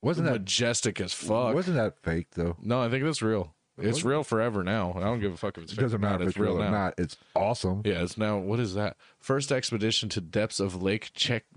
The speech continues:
Speaker 2: Checo, close to epicenter of Tunguska event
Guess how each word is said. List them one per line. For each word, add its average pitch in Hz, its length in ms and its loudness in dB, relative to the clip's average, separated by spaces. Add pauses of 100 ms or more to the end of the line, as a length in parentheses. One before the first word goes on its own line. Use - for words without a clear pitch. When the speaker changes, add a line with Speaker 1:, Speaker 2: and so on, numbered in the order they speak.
(100)
Speaker 2:
Checo, 92 640 0 (160)
close 117 460 0
to 107 340 0
epicenter 110 600 0
of 98 360 -2 (420)
Tunguska 110 960 0
event 87 440 -4